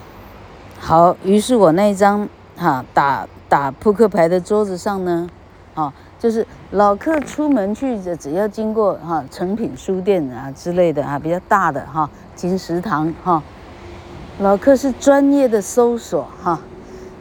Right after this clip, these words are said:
这个哈，德华字典哈，这个，这个，这个哈，啊，俄，啊，这哈，俄文大概没有哈，呃，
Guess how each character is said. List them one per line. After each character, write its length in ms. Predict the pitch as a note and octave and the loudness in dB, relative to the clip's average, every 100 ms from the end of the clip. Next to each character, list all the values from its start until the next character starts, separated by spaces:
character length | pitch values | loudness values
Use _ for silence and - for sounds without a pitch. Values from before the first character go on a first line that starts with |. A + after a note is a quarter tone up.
| - | -8
这 100 | E3 | -6
个 580 | D#3 D3 D3 C#3+ C#3 C3+ | -2 0 0 0 -2 -4
哈， 280 | E3 D#3 D3 - - - - - - - - - - - - - - | -2 -2 -4 -14 -18 -18 -18 -16 -16 -16 -18 -18 -18 -18 -18 -18 2
德 340 | F#3 G3+ A#3 | 6 6 6
华 340 | - E3+ E3+ F#3 | 4 4 4 2
字 220 | G#3+ G3+ | -2 -2
典 240 | D#3 D3+ - - | 0 -2 -2 -8
哈， 180 | D#3+ C3+ - - - - - - - - | -6 -6 -10 -20 -20 -20 -20 -20 -20 -8
这 80 | D#3+ | -4
个， 380 | D#3 D3+ C#3+ C#3 | 0 0 0 0
这 140 | D#3+ | -2
个， 240 | D3 C3+ C3 | -2 -4 -4
这 120 | - D3+ | -4 -2
个 140 | C#3+ C#3 | -4 -4
哈， 180 | D#3+ D3+ - - - - - - | -4 -4 -4 -20 -20 -20 -20 -12
啊， 140 | C3+ - | -12 2
俄， 480 | B3 G#3 F3+ E3 E3 | 4 6 2 -2 -4
啊， 200 | - D#3 | -8 -8
这 160 | D3 | -6
哈， 340 | C#3 - D#3+ F3+ E3+ G3 | -8 -4 -4 -4 -8 -4
俄 180 | F#3 | -2
文 220 | D#3 D3+ D#3+ | -2 -4 -4
大 120 | D#3+ | -4
概 120 | D#3 | -4
没 180 | C#3+ C#3+ | -4 -6
有 80 | C#3+ - | -8 -8
哈， 180 | D#3+ D3 - - - - - - - - - | -4 -4 -6 -20 -20 -20 -20 -20 -20 -20 -20
呃， 60 | - | -18